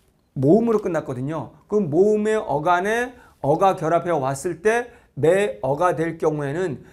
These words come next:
준말인 매를 적어도 되고 매어의 경우 한글 받침법에 둘 다 적어도 된다라는 거고 병이 낫다에서의 시옷이 불기촉으로 탈락되므로 나로만 적고 나로 적으면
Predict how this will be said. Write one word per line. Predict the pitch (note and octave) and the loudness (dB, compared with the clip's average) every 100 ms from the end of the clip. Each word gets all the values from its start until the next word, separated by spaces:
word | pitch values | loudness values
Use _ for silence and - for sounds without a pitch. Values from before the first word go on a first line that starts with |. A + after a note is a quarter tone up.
| _ _ | _ _
준말인 | - F#3+ G#3 G3+ G3+ G3 | -6 -2 2 4 4 2
매를 | C3+ D3 F3 F3+ | 0 0 2 2
적어도 | D#3 D#3+ D#3 | 0 0 0
되고 | D#3+ D#3+ G#3+ B3 B3 - _ | 0 4 8 8 4 -10 _
매어의 | B2+ D3+ F#3 F3+ | 2 4 4 2
경우 | C3 B2 A2+ - _ _ _ | 0 -6 -8 -16 _ _ _
한글 | - A#3 G#3 | -6 0 0
받침법에 | F3+ - F#3 E3 | 0 -2 -6 -6
둘 | D3+ E3+ | -2 0
다 | F3 | 2
적어도 | D#3+ D#3+ E3 | 0 -2 -4
된다라는 | B2 C3+ D3+ F3 E3+ - B2 C#3+ | -8 -4 -2 -2 -4 -10 -8 -8
거고 | B2+ B2+ F3 F#3+ A#2+ - - - - | -8 -6 -2 -2 -2 -10 -20 -20 -18
병이 | - D3 F#3+ G3+ | -4 -2 0 0
낫다에서의 | C#3+ C#3+ - G3 F3+ E3+ F#3 F#3 | -2 -4 2 4 4 2 0 0
시옷이 | F#3 G#3+ G3+ E3+ | 0 -2 -2 -6
불기촉으로 | D3+ F3 G#3 A3 F#3+ F#3 | -6 -4 -4 -4 -4 -4
탈락되므로 | - F#3+ F3+ F3+ C#3+ D3 C#3 C3+ F#3 A3 - - - | -2 0 0 -2 -4 -2 -4 -2 0 -2 -8 -20 -10
나로만 | C3 C#3 F#3 F#3 F3+ F3 D3+ | 0 4 6 4 0 -2 -2
적고 | D3 - G3 C#3 - - - | -4 -2 0 0 -6 -20 -6
나로 | C3 E3 F#3 | 0 2 2
적으면 | E3 D#3+ E3+ F3+ G#3 | 0 -2 -4 -4 -6